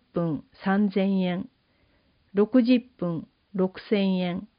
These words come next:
コース割引あり。完全予約制。電話、六三五三三九。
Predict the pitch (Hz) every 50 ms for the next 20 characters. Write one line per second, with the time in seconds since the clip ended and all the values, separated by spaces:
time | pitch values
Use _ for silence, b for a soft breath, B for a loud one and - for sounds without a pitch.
0 | _ _ _ _ _ _ _ _ _ - - - 262 262 254 262 269 262 262 254
1 | 240 233 202 170 180 - - - 165 160 170 170 160 147 - - _ _ _ _
2 | _ _ _ _ _ _ _ _ _ _ _ _ _ _ _ _ _ - - 214
3 | 220 226 233 226 247 240 233 226 226 220 214 208 208 208 208 208 214 - - -
4 | - - 202 190 185 185 190 - _ _ _ _ _ _ _ _ _ _ _ _
5 | _ _ _ _ _ _ _ _ _ _ _ _ _ _ _ _ _ _ _ _
6 | _ _ _ _ _ _ _ _ _ _ _ _ _ _ _ _ _ _ _ _
7 | _ _ _ _ _ _ _ _ _ _ - 196 202 196 196 185 185 180 185 180
8 | - - _ _ _ _ _ _ _ _ _ _ _ 190 202 208 214 - - -
9 | - - 247 233 190 175 - - _ _ _ _ _ _ _ _ _ - 233 233
10 | 247 269 269 269 - 277 254 233 202 202 - - - 202 196 220 226 226 _ -
11 | - 214 202 170 - -